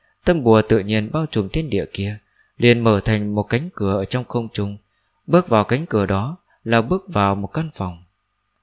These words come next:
Trong phòng chỉ có một chiếc giường mây. Giường mây này không biết được Đế Tuấn dùng thủ đoạn gì mà có thể dẫn một tia linh mạch từ Bất Chu Sơn vào. Người ngồi ở trên đó tu luyện, không chỉ có thể túy luyện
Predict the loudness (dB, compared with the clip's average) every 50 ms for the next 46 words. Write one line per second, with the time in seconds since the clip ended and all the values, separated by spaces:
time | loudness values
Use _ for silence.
0 | _ _ _ _ _ _ _ _ _ _ 2 4 4 4 2 2 2 2 0 -2
1 | -6 -8 -6 -2 -2 -2 -2 -2 -2 -2 -2 -2 -2 -2 -2 -4 -2 -2 -2 -2
2 | -2 -4 -4 -6 -6 -6 -8 -14 _ _ _ _ _ _ _ _ _ 2 4 4
3 | 4 4 0 -2 0 0 0 2 2 0 0 -2 -4 -4 -2 -2 -2 0 0 -2
4 | -2 2 2 0 0 2 0 -2 -2 -2 -4 -4 -6 -6 -4 -2 -2 0 0 0
5 | -2 -2 -4 -4 -4 -2 -2 -4 -8 -12 _ _ _ _ _ _ -2 2 4 4
6 | 4 2 0 -2 0 2 0 0 2 0 -2 -2 -2 -2 -2 -2 0 2 2 2
7 | 2 2 -2 -4 -4 -4 -4 -4 -4 _ -6 -4 -2 -4 -6 -4 -6 -6 -6 -4
8 | -4 -6 -6 -6 -6 -6 -6 -6 -6 -8 -12 _ _ _ _ _ _ _ _ _
9 | _ 2 4 4 4 6 4 6 6 6 4 4 2 0 2 2 0 0 0 -2
10 | -2 -2 -2 0 0 0 0 -2 -4 -10 _ _ _ _ _ _ _ _ _ _
11 | 4 4 4 4 2 2 2 2 2 2 0 0 2 2 0 0 2 2 2 2
12 | 4 4 4 2 2